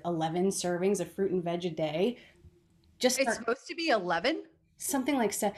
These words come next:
Speaker 1: it's two and a half cups of veg and one and a half cup
Speaker 2: Okay.
Speaker 1: of fruit. So in, you know, a half a cup of, like, carrots is a serving.
Speaker 2: Okay.
Speaker 1: Um,
Speaker 2: Okay.
Speaker 1: so just, uh, like, simply, I would just start there and just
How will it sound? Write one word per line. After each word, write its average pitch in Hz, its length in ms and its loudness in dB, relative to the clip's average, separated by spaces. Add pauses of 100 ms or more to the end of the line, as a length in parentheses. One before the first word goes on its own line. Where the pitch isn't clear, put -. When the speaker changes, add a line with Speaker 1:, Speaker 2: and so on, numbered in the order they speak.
(160)
Speaker 1:
it's - 220 0
two 302 300 0
and 302 100 4
a - 20 -4
half 247 220 -2
cups 240 260 -4
of 196 80 -2
veg 190 420 4
and 185 160 4
one 220 160 2
and 202 80 0
a 202 40 -4
half 190 280 -8
cup 208 200 -4 (120)
Speaker 2:
Okay. 185 160 -14
Speaker 1:
of 175 60 -8
fruit. 185 320 6 (220)
So 202 540 4
in, 220 260 0
you 214 80 4
know, 185 160 4
a - 60 -4
half 214 600 -4
a 208 60 2
cup - 380 -2
of, 170 260 0
like, 156 360 -6 (340)
carrots 180 540 -2
is 160 140 -4
a 143 60 -12
serving. 170 540 -4 (460)
Speaker 2:
Okay. 190 220 -12 (220)
Speaker 1:
Um, 170 260 0
Speaker 2:
Okay. 160 180 -10 (140)
Speaker 1:
so 220 340 6
just, 277 320 2 (100)
uh, 180 80 -8 (300)
like, 190 180 2
simply, 269 440 2
I 196 160 2
would 226 120 2
just - 160 -2
start 160 280 -2
there 170 280 2
and 185 160 4
just 226 260 0